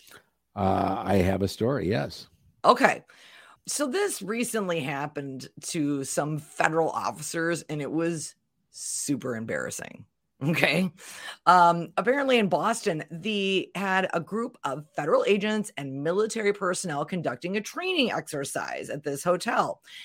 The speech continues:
Speaker 2: And what you're supposed to be doing is interrogating an unsuspecting civilian after they've entered this hotel, right? So this is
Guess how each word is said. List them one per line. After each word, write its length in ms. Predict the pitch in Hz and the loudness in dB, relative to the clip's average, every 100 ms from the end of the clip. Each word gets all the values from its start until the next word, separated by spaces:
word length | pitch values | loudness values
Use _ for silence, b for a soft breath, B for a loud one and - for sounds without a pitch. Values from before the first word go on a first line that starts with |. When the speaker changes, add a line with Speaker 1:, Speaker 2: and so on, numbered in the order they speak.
| B - | B -2
Speaker 2:
And 120 | 196 208 | 2 4
what 220 | 220 220 | 4 4
you're 100 | 254 | -2
supposed 380 | - 208 208 - | 4 4 4 2
to 60 | |
be 120 | 185 | -2
doing 560 | 175 156 359 320 190 180 - | -2 0 2 4 4 2 6
is 320 | 196 185 170 | 6 6 0
interrogating 880 | 190 - 320 349 302 185 170 170 165 | -4 -2 -2 -2 -2 0 0 0 -2
an 120 | 165 - | -4 -2
unsuspecting 1000 | 170 202 233 - 247 - 190 185 190 185 | 0 0 -2 -4 -6 -2 -2 -2 -4 -4
civilian 880 | - 170 170 392 392 247 147 151 160 B B - | -4 -6 -2 0 2 0 0 -4 -8 B B -6
after 320 | 175 175 202 233 | 0 0 2 4
they've 260 | 233 214 - | 4 4 0
entered 680 | 226 262 - 185 165 165 151 _ _ _ - | 0 0 0 0 0 -2 -8 _ _ _ -2
this 180 | 185 175 | 0 2
hotel, 520 | 196 175 190 190 135 | 4 4 2 2 2
right? 260 | 127 135 147 | 0 0 0
So 140 | 214 | 0
this 200 | 196 262 | 2 2
is 200 | 339 285 | 2 -2